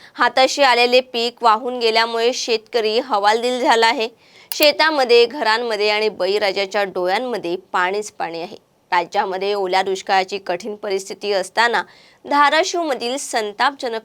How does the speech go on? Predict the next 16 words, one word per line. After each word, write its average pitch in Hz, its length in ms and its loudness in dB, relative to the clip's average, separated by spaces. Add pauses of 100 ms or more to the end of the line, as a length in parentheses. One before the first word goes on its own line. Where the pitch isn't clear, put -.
प्रकार 190 360 2
उघडकीस 202 600 -8
आला 170 200 -4
आहे. 190 180 -6 (240)
धाराशिव 202 460 -2
जिल्हा 190 380 0
पाण्याखाली 208 600 -4
गेलेला 196 380 0
असताना 196 520 0 (500)
जिल्हाधिकारी 247 800 2
हे 262 180 -2
नाचगाण्यांमध्ये 214 880 -4
दंग 196 420 -6
असल्याचे 208 480 -4
दिसून 185 360 -8
आले. 143 180 -12